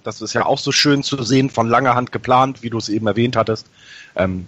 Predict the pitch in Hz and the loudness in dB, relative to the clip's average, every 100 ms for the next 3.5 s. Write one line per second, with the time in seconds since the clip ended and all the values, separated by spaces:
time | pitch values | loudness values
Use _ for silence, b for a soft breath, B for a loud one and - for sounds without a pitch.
0 | - 104 110 135 151 131 127 - 113 107 | -10 -2 2 2 2 -4 -8 -6 -4 -4
1 | 107 104 101 98 95 95 b b - 151 | -6 -8 -10 -10 -10 -16 b b -2 0
2 | 156 143 123 143 139 113 - 127 151 - | 2 0 2 0 2 0 4 2 2 -6
3 | 160 147 143 151 | -2 0 0 -4